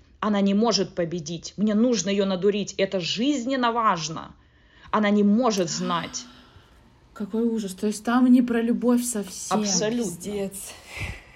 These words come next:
Speaker 1: И это
Speaker 2: Это
Speaker 1: самое,
Speaker 2: про использование.
Speaker 1: это самое,
Speaker 3: Какой
Speaker 1: самое
Speaker 3: пиздец.
Speaker 1: сложное для жертв осознание.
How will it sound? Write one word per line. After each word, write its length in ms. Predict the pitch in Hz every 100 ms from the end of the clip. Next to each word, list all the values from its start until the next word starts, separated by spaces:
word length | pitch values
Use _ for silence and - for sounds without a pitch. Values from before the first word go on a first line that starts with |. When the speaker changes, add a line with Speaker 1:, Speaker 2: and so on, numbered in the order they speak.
| -
Speaker 1:
И 60 | 220
это 220 | 294 269
Speaker 2:
Это 40 |
Speaker 1:
самое, 760 | 254 - - 269 269 277 277 277
Speaker 2:
про 80 | 190
использование. 640 | - - 202 190 185 180
Speaker 1:
это 140 | 233 247
самое, 800 | - - 302 285 254 220 160 147 -
Speaker 3:
Какой 140 | -
Speaker 1:
самое 480 | - 302 233 226 180
Speaker 3:
пиздец. 180 | 160 160
Speaker 1:
сложное 680 | 190 214 254 220 170 139 120 _ _ _ _ _ _ -
для 400 | 190 202 180 - - -
жертв 460 | 147 190 233 - - - _ _ _ _ _ _ _ _ _ _
осознание. 720 | 175 170 180 170 165 127 73